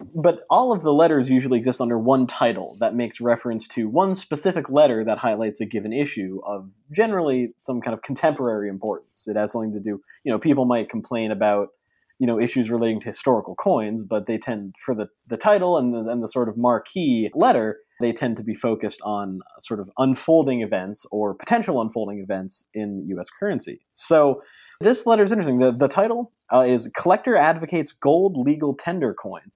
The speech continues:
Now, this is nineteen eighty-two, and those listeners of ours who are interested in bullion coins, we were just talking about a, a proposal that's in Congress right now for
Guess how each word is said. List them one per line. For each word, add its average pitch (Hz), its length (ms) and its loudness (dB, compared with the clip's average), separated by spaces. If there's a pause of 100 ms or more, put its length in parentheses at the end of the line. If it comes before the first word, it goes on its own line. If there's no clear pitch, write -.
(180)
Now, 139 100 4
this 180 180 0
is 254 100 -2
nineteen 214 320 -2
eighty-two, 139 580 -2
and 113 300 -2
those 147 560 0
listeners 156 460 0
of 104 80 -8
ours 110 240 2
who 139 80 -2
are 120 100 0
interested 117 640 -4
in 104 320 -6
bullion 123 340 0
coins, 123 340 -4
we 135 80 0
were 123 100 4
just 123 220 0
talking 123 420 2
about 107 300 2
a, 101 280 0
a 104 40 -4
proposal 113 460 -2
that's 110 160 -2
in 113 80 -6
Congress 110 380 -6
right 104 200 -2
now 107 480 -2
for 107 300 -6